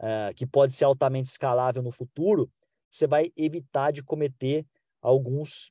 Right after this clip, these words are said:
possíveis erros, né? Então, a gente recomenda aí pra vocês também, pode ajudar muito pra vocês que estão pensando agora em como empreender. Isso aqui é muito legal também pra você que hoje é um líder dentro de uma empresa e pensa em empreender. Fala assim, "Cara, não quero mais, quero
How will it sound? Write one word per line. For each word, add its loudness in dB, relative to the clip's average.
possíveis -2
erros, -2
né? -8
Então, -4
a -2
gente -8
recomenda -2
aí 2
pra 0
vocês -4
também, -2
pode 4
ajudar 0
muito -6
pra -2
vocês -6
que -12
estão -6
pensando -2
agora 2
em -4
como -4
empreender. -2
Isso -4
aqui -2
é 6
muito -4
legal 4
também -2
pra 2
você 0
que -8
hoje 2
é 2
um -4
líder 0
dentro -4
de -12
uma -8
empresa 0
e 0
pensa -6
em -6
empreender. -2
Fala 0
assim, -6
"Cara, -4
não -8
quero 2
mais, -4
quero 4